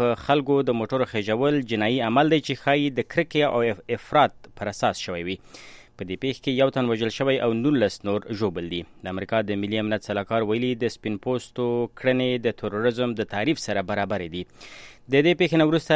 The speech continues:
د سپین پوستو ملتپالو پر ضد په نیویارک، لاس انجلس او ځینو نورو غټو ښارونو کې خلکو مظاهرې هم کړې دي. د امریکا د لوی دریځدانو د کمیټې رئیس جنرال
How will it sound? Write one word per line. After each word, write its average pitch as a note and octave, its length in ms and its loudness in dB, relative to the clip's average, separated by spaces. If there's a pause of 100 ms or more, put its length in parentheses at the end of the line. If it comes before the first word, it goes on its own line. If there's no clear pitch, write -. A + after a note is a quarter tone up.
(100)
د C#3 140 2
سپین B2+ 260 -2
پوستو C#3+ 280 2 (140)
ملتپالو B2 500 4
پر G#2+ 200 2
ضد E3 180 6 (160)
په A2 220 4
نیویارک، B2 560 4
لاس G#2+ 160 2 (100)
انجلس B2 400 -2 (100)
او A#2 40 4 (180)
ځینو A#2+ 220 2
نورو D#3 240 6
غټو A2 240 2
ښارونو B2 360 0
کې C#3 300 0
خلکو C#3 400 2 (380)
مظاهرې A#2 500 0 (320)
هم F#2 200 -6
کړې F2+ 220 -6
دي. F2 100 -10 (1400)
د D3 180 8
امریکا F3 300 8
د F#3+ 180 6
لوی F#3+ 160 8
دریځدانو E3 400 6
د F3 100 4
کمیټې D3 380 4
رئیس D3+ 260 4
جنرال D3 400 6